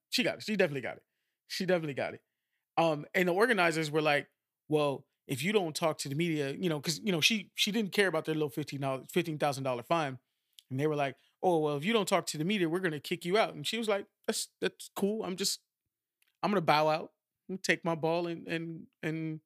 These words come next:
go home." 'Cause they were threatening to kick her out of this one and then ban her from further, you know, the, the major opens that happened.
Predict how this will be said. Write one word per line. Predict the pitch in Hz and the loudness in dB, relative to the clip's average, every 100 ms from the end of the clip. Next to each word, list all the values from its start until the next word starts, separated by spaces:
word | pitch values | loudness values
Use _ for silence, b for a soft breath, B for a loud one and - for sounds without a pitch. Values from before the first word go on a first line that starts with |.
| _ _ _ _ _ _ - | _ _ _ _ _ _ -2
go | 160 185 | 2 4
home." | 196 196 135 | 2 -2 -6
'Cause | - 156 | -2 2
they | 185 | 4
were | 202 | 4
threatening | 202 202 208 190 190 180 b b - | 2 2 2 0 -2 -4 b b -2
to | 160 147 147 - _ | 0 0 -4 -14 _
kick | - 202 | 0 2
her | 196 | 4
out | 185 | 4
of | 180 | 4
this | 175 190 | 2 0
one | 190 185 180 | 2 2 2
and | 165 | 0
then | 147 131 | -2 0
ban | 165 180 | 0 2
her | 175 | 0
from | 170 139 | -2 -8
further, | - 180 185 180 175 170 170 - | -2 2 4 4 4 2 0 -4
you | 196 170 | -2 0
know, | 156 | 2
the, | 151 147 - | 0 -2 -4
the | 143 | -4
major | 143 160 165 170 | 0 0 2 2
opens | 156 165 170 170 170 - - _ - | 2 2 0 -2 -4 -8 -14 _ 0
that | 151 | 2
happened. | 160 165 185 | 4 2 -2